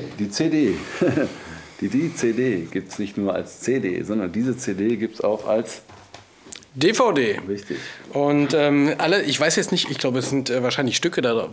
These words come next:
Speaker 2: da von der C D auch auf dieser D V D.
Speaker 1: Ja, absolut.
Speaker 2: Aber die D V D ist von einem Live-Konzert bei einem Jazzfestival,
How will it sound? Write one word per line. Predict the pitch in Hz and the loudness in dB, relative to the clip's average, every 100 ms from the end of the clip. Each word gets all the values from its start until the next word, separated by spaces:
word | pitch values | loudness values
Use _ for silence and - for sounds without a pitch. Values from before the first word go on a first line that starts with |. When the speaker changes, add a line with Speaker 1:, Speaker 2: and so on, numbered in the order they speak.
| - | -6
Speaker 2:
da | 123 117 | -4 -2
von | 143 | 0
der | 123 107 - - | 2 0 -6 -8
C | - - 160 | -2 0 2
D | 135 127 | 2 0
auch | 117 113 | 0 -4
auf | 107 | -4
dieser | 123 117 | -4 -2
D | 110 156 | 0 2
V | 160 | 2
D. | 151 160 | 2 2
Speaker 1:
Ja, | 165 175 | 2 0
absolut. | 90 - 131 | -2 0 2
Speaker 2:
Aber | 143 | 4
die | 147 | 4
D | 214 | 4
V | 208 | 4
D | 165 214 | 4 4
ist | 262 - | 4 2
von | 175 | 2
einem | 139 143 | 4 4
Live-Konzert | 135 185 - 202 196 196 190 185 185 - | 4 2 2 0 2 2 4 2 0 0
bei | 127 | 0
einem | 123 123 107 | 2 0 0
Jazzfestival, | 110 160 - 196 180 - 165 175 170 | 2 2 2 0 0 0 2 2 2